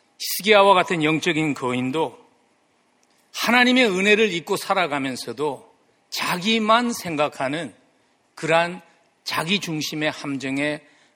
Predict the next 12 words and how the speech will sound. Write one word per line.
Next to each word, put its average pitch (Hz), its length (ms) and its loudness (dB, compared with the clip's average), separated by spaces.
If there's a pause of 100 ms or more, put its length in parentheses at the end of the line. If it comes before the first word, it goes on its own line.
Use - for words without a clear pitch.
(100)
빠졌다는 151 680 -6
것이 117 320 -12 (760)
저로 147 240 0
하여금 147 500 0 (1500)
나의 208 320 4
살아가는 175 480 -2
모습에는 135 720 -6
그런 143 320 -6
모습은 120 520 -8
없는지 117 640 -10 (920)
돌아보게 135 540 -2
하는 123 440 -8